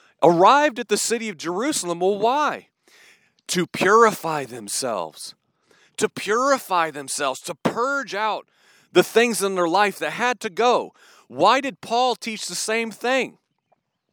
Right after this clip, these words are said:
The, about the leaven. Remove the leaven. Get it out of your home. Why does that matter today? Why are we taking all of the leaven out of our house today?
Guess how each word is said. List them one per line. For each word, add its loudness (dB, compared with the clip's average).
The, 6
about 6
the 0
leaven. 0
Remove -4
the -6
leaven. -6
Get 4
it 4
out 4
of 0
your 0
home. -4
Why -2
does -4
that -4
matter -6
today? -10
Why 0
are -2
we -6
taking -4
all 4
of 0
the 2
leaven 0
out 2
of 0
our 2
house -2
today? -6